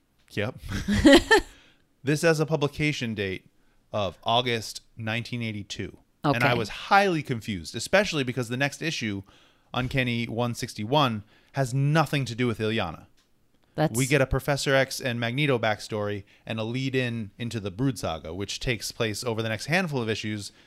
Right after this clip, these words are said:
Speaker 1: taking the X-Men into space. This is when Xavier presumes that they died
Speaker 2: Mm-hmm.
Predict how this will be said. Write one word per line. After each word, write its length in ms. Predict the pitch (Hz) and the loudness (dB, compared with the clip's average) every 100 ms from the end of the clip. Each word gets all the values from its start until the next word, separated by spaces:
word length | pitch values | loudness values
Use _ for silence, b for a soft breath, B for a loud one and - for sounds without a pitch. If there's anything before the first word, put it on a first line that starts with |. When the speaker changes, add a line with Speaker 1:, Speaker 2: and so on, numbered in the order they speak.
| b | b
Speaker 1:
taking 280 | - 131 127 | -2 0 0
the 80 | 120 | -2
X-Men 320 | 113 - 107 | -2 -4 -6
into 120 | 98 92 | -6 -6
space. 520 | - 117 - - - _ - | -2 -2 -2 -12 -16 _ 0
This 160 | 123 120 | 0 2
is 180 | 113 | -2
when 380 | 110 120 113 107 b b - | 0 0 0 -2 b b -8
Xavier 380 | 101 117 110 104 | -2 -2 -2 -2
presumes 640 | 107 98 117 117 117 107 | -4 -2 -2 -2 -4 0
that 180 | 113 - | 0 0
they 160 | 104 | -2
died 560 | 101 131 139 120 113 110 | 2 6 6 6 4 0
Speaker 2:
Mm-hmm. 600 | 165 160 175 175 185 | -4 -2 -2 -2 0